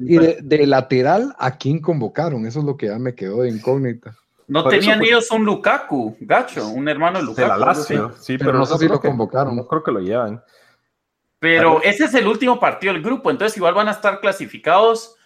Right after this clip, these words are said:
Speaker 2: No sabemos, o sea, no sé quién les tocaría en segunda ronda. Ah, Dios, les toca el grupo de Polonia, Senegal, Colombia y Japón.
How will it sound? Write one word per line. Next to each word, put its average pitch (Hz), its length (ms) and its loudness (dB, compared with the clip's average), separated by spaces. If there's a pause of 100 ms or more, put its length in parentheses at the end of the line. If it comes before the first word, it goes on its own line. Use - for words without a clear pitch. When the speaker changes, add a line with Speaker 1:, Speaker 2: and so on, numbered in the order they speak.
(240)
Speaker 2:
No 160 260 -2
sabemos, 190 840 2
o 143 60 -6
sea, 127 580 2
no 131 100 -6
sé - 140 -16
quién 165 140 -6
les 165 100 -10
tocaría 120 340 -8
en 143 80 -8
segunda 131 260 -4
ronda. 143 320 -2
Ah, 147 180 2
Dios, 123 140 -4
les 123 160 -10
toca 147 220 -4
el 135 160 -6
grupo 135 280 -6
de - 80 -8
Polonia, 123 420 -4
Senegal, 117 340 -8
Colombia 131 380 -6
y - 40 -18
Japón. - 320 -6